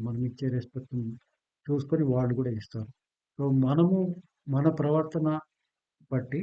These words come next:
వాళ్ళ ప్రవర్తన కూడా ఉంటుంది. మన ప్రవర్తన చాలా నేర్చుకోవాల. పిల్లల గురించి, పిల్లలు మనం పెంచుతున్నాం కాబట్టి, so, పిల్లలు మనము, మన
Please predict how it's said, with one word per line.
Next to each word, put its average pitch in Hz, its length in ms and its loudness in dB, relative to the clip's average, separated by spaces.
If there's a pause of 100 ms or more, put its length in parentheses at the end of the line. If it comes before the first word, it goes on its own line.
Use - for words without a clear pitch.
(100)
వాళ్ళ 135 260 0
ప్రవర్తన 123 480 -4
కూడా 117 200 -6
ఉంటుంది. 113 400 -6 (540)
మన 135 160 2 (120)
ప్రవర్తన 151 540 4 (720)
చాలా 156 340 2 (880)
నేర్చుకోవాల. 147 880 2 (100)
పిల్లల 156 300 4 (100)
గురించి, 139 280 0 (100)
పిల్లలు 139 460 0 (300)
మనం 123 240 -2
పెంచుతున్నాం 117 600 -4
కాబట్టి, 113 340 -4 (640)
so, 135 60 -4 (120)
పిల్లలు 135 480 4 (760)
మనము, 127 340 -2 (260)
మన 127 140 0